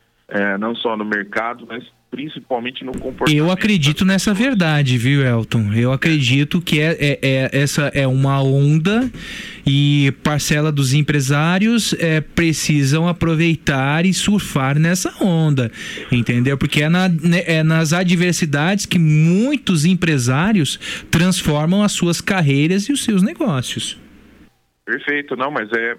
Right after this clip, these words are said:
Speaker 1: mas é por aí mesmo, né? E eu tô, tô vendo até aqui uma, uma das falas do, do ouvinte também, a gente não pode esquecer também que além das redes sociais, a gente tem os aplicativos, né? Então hoje tem muita plataforma,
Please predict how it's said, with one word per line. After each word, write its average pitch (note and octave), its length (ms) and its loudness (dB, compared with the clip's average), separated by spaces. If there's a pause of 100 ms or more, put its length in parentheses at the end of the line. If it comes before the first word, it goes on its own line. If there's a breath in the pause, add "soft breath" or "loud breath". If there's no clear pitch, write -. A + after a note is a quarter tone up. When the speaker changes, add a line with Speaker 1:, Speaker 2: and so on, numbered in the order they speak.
Speaker 1:
mas G#2 400 -6
é G2+ 120 -2
por C3 200 -6
aí D3+ 180 -4
mesmo, G2 440 -8 (240)
né? G2 320 -6 (400 loud breath)
E G#2+ 720 -4
eu - 80 -6
tô, - 160 -6
tô A2+ 160 -4
vendo A#2 240 -4
até B2+ 300 -4
aqui A#2 320 -8
uma, G#2 340 -6
uma G#2+ 220 -10
das G#2 180 -12
falas G2+ 380 -6
do, F#2+ 340 -6 (140)
do G#2+ 80 -4
ouvinte G#2+ 440 -4
também, G#2+ 460 -4
a - 20 -10
gente G#2 180 -14
não A#2 60 -6
pode A#2+ 220 -6
esquecer B2+ 380 -8
também C3+ 520 -6 (460 loud breath)
que A2 100 -2
além A2+ 300 -4
das G#2+ 240 -6
redes G#2+ 240 -6
sociais, A2+ 540 -6
a - 20 -18
gente C#3+ 220 -14
tem D#3 100 -4
os D#3 160 -8
aplicativos, D3 1080 -8
né? A2+ 220 -4
Então G#2+ 220 -6
hoje B2 200 -6
tem C#3 120 -4
muita C#3+ 280 -6
plataforma, B2+ 1000 -6